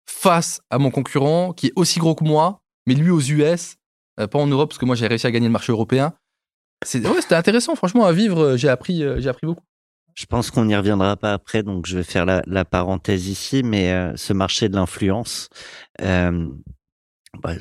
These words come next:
Speaker 2: on, on a vu tous les débats qu'il y a, aussi des arnaques. Comment, comment on gère ça quand on est sur ce marché, en, en voyant à quel point ça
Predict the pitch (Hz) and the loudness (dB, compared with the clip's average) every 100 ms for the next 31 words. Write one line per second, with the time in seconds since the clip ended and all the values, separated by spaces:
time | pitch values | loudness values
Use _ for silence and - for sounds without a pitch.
0 | 85 90 85 73 87 85 87 90 - 87 | -10 -8 -8 -4 -2 0 -2 -6 -2 -2
1 | 85 82 85 80 - 98 98 95 98 98 | 0 -2 -4 -4 -2 0 0 0 -2 -2
2 | 87 - 92 90 82 87 95 101 117 120 | -4 -8 -4 -2 2 2 2 2 4 2
3 | - 95 - 113 120 127 117 98 98 - | 2 -2 0 0 2 0 0 -2 -4 -10
4 | - - 113 127 135 107 95 - 123 127 | -16 -2 0 2 0 0 -2 0 0 0
5 | 180 143 107 92 95 92 - - 143 - | -2 -8 -10 -6 -2 -2 -2 -4 -4 -4
6 | 120 104 - 120 131 170 - - - - | -4 -4 -4 -2 -2 -6 -14 -20 -20 -18
7 | - 95 92 80 90 92 90 90 101 107 | -4 0 0 0 -2 0 0 0 0 2
8 | 104 - 101 - 117 113 107 107 92 87 | 0 -2 -4 -2 -2 -2 -2 0 0 0